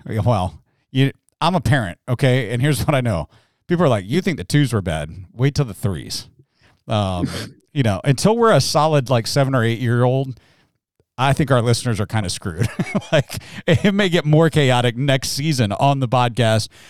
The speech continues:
Speaker 1: Um, actually, before we dive into what we talked about this last weekend, what, uh, let me ask you this. What, what has been your favorite moment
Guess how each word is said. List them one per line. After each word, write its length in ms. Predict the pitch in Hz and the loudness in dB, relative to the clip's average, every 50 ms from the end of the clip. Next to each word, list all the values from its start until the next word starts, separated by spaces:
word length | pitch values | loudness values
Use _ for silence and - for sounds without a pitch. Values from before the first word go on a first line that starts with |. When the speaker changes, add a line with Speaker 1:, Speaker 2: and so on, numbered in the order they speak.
| - - - - | -20 -10 -2 0
Speaker 1:
Um, 160 | 147 143 135 - | 0 0 0 0
actually, 500 | 190 269 320 - - 233 208 196 156 - | 0 0 0 0 0 0 0 0 -2 -6
before 460 | - 165 160 185 175 - - 226 269 | -10 -4 -2 -2 0 2 4 4 4
we 120 | 285 247 | 4 4
dive 260 | 170 185 165 170 170 160 | 4 4 2 4 4 4
into 120 | 170 160 | 4 4
what 120 | 147 143 127 | 4 4 4
we 80 | 131 | 4
talked 140 | - 190 208 | 4 2 2
about 120 | 240 185 127 | 2 0 0
this 140 | 127 117 147 | 0 0 0
last 180 | 139 131 - | 0 0 -2
weekend, 340 | 190 208 185 156 139 117 113 - - - - - _ | -4 -4 -2 0 0 -2 -2 -6 -12 -20 -20 -8 _
what, 240 | 156 180 226 - - - | 2 2 2 2 0 0
uh, 80 | 202 220 | -2 0
let 120 | 214 247 | 0 0
me 60 | 302 311 | 0 2
ask 220 | 233 214 - - | 0 0 -2 -4
you 80 | 202 185 | -4 -2
this. 220 | 156 147 110 104 | 0 0 -2 0
What, 240 | 113 139 170 143 - - | 0 0 0 0 0 -6
what 400 | 165 147 - - - 156 214 285 | -12 -16 -12 -6 -4 -2 -2 0
has 140 | 349 285 165 | -2 -2 -2
been 220 | 165 196 190 175 156 | -2 -2 -2 0 2
your 180 | 156 156 160 151 | 2 2 2 2
favorite 520 | - - - 147 151 160 151 175 165 - | 0 -2 0 0 0 2 2 0 -2 -2
moment 640 | 147 135 135 131 127 127 123 120 113 110 107 - | -2 0 2 4 4 4 2 2 0 0 -2 -4